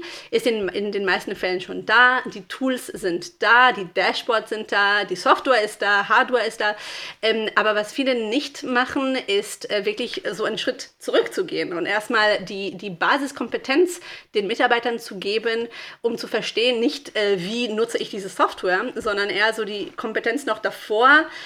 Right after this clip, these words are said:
äh, ähm, warum überhaupt? Woher kommen die Daten? Warum ist es für mich wichtig? Äh, wie hilft es mir in meinem Job,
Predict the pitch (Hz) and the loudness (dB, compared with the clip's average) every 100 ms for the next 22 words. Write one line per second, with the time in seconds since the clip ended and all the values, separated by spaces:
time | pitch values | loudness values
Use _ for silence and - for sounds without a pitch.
0 | - - 226 220 214 202 - 185 269 339 | -16 -4 2 4 4 -2 -2 2 4 4
1 | 180 165 202 - 196 180 285 - 196 180 | 2 -6 -10 -8 -6 0 0 -2 -8 -8
2 | - - - 196 208 320 370 - - 160 | -10 -12 -10 -4 4 6 6 2 -10 -10
3 | - - - - - - - 214 202 185 | -10 -12 -12 -12 -14 -14 -6 -4 -4 -2
4 | 254 262 262 - _ - 262 277 277 - | 0 0 -4 -16 _ 2 4 4 -2 -14
5 | - - - - 226 220 302 330 262 254 | -10 -10 -12 -16 -8 4 6 6 4 4
6 | 254 427 381 - 233 285 | 4 6 4 4 2 2